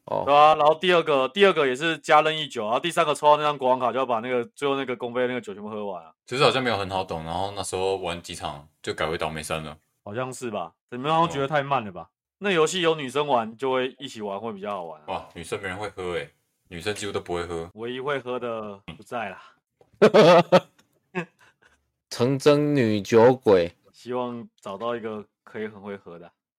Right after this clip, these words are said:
Speaker 1: 你说你哦？
Speaker 2: 没有啊，我说我，我没有啦，我也没机会啦。
Speaker 3: 为什么？
Speaker 1: 哎，你还不一定吧，你还有机会吧？<laughs>
Speaker 2: 哎，没有欸，我没机会啊。<laughs> 不要想害我啊，他会听啊，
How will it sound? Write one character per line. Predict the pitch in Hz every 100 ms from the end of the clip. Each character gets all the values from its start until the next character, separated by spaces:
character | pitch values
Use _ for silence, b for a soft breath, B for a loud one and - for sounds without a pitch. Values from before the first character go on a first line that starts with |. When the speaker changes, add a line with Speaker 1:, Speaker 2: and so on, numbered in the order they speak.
| _ _ _ _ _ _ _ _ _ _
Speaker 1:
你 | 110
说 | 107 135
你 | 123 95
哦？ | 80 _ _ _ _ _ _ _ _
Speaker 2:
没 | 95 107
有 | 107
啊， | 87
我 | 85
说 | 92 110 107 _ 101
我， | 95 98
我 | 101 101
没 | 120
有 | 156
啦， | 143 139
我 | 131
也 |
没 | 120
机 | 123 135
会 | 151 151
啦。 | 147 135 - _
Speaker 3:
为 | -
什 | 107
么？ | 82 - 123
Speaker 1:
哎， | 165 240
你 | 123 139
还 | 143
不 | 139 180
一 |
定 | 170 175
吧， | 131 107
你 | 120
还 | 143
有 | 165
机 | 120 160
会 | 165 127
吧？ | 90 -
<laughs> | 151 185 196 214 208 - 202 - - - - - _ _ _ 151
Speaker 2:
哎， | 120 190 214 _ _ _
没 | 104 117
有 | 120
欸， | 107 95
我 | 101
没 | 104 107
机 | 113 131
会 | 139
啊。 | 117 95 - _ _
<laughs> | _ - - - - - _ _ _ _ _
不 | 120
要 | 143
想 | 127
害 | 123 151
我 | 127 107
啊， | 92 -
他 | 123
会 | 135
听 | 131 120 110
啊， | 101